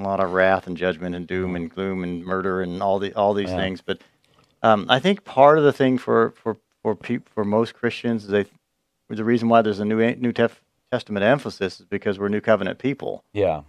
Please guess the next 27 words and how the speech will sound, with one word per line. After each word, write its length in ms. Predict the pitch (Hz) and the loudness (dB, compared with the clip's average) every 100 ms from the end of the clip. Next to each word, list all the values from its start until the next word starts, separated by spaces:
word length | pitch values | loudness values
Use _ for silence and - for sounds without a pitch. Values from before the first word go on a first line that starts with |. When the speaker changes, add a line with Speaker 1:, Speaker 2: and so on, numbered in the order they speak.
| _ | _
Speaker 1:
Jesus 420 | 101 120 113 113 - | -2 0 0 -2 -4
and 160 | 98 | -2
everything 320 | 101 107 113 | 0 0 -2
that 220 | 107 107 _ | 0 -2 _
Jesus 320 | 110 98 95 | -6 -6 -10
is 80 | 95 | -6
about, 320 | 92 120 120 | 4 6 6
that 120 | 98 | 2
we're 240 | 101 107 104 | -4 0 2
about 260 | 101 104 | 4 2
as 140 | 95 90 | 2 -4
a 40 | |
church, 300 | 85 123 113 | -4 -2 0
all 160 | 101 98 | 0 2
happens 340 | 104 104 98 | 2 -2 -4
in 100 | 98 | -8
the, 180 | 95 92 - - | -4 -4 -6 -10
in 180 | 98 | -6
the, 280 | 95 95 90 | -6 -6 -4
uh, 220 | 87 87 87 | -2 -4 -8
in, 160 | 101 95 | -12 -12
in 100 | 101 | -12
the 60 | 95 | -8
New 120 | 98 | -8
Testament. 540 | 101 107 95 104 110 - _ _ _ _ _ - | 2 2 2 -4 -4 -6 _ _ _ _ _ 0
And 100 | 135 | 2
then, 260 | 151 135 | 4 2